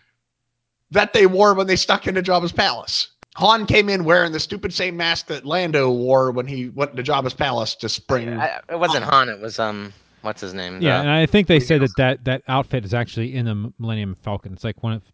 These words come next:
Speaker 3: p-, piece of wardrobe.
Speaker 1: Yeah, yeah, it's, it's, it's in the wardrobe room. It's, <laughs> it's, they just couldn't do anything new, and it just a-, absolutely drove me absolutely crazy.
Speaker 3: It's an origin story that you know a bunch of stuff already. You have to put those things in there.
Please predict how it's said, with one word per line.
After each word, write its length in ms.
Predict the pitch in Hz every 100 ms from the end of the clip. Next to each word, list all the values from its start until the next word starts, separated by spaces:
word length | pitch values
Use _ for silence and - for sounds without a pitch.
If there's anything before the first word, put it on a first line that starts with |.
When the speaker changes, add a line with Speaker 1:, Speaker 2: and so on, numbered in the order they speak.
| -
Speaker 3:
p-, 140 | 127
piece 220 | 127 135 110
of 80 |
wardrobe. 380 | 104 110 151 92 - _
Speaker 1:
Yeah, 140 | - 277
yeah, 60 | -
it's, 120 | 151
it's, 220 | 185 147 - -
it's 200 | 175 - -
in 120 | 175 165
the 80 | 156
wardrobe 500 | - 156 127 101 92
room. 240 | 87 78 - -
It's, 280 | 131 - -
<laughs> 1200 | - - 330 - - - - - - - - _ - 294 269 - - - 262
it's, 200 | 240 - - 185
they 120 | 262
just 220 | 233 -
couldn't 260 | - 294 208
do 160 | 208 180
anything 360 | 165 143 135
new, 300 | 131 113 90
and 80 | 127
it 80 | 143
just 220 | 139 156
a-, 260 | - 165 156
absolutely 360 | 165 160 156 135
drove 380 | 127 139 156 147
me 100 | 131
absolutely 460 | 127 135 135 107
crazy. 220 | 165 -
Speaker 3:
It's 80 | 208
an 60 | 208
origin 360 | 254 269 240
story 440 | 208 185 185 190 185
that 160 | 190 180
you 140 | 180
know 280 | 175 190 214
a 40 |
bunch 220 | 151 175 -
of 60 |
stuff 240 | - 170 156
already. 440 | 170 165 185 160
You 220 | 117 147
have 300 | 127 202 214
to 80 | -
put 240 | - 185
those 220 | - 156 -
things 260 | 151 131
in 120 | 135
there. 200 | 104 90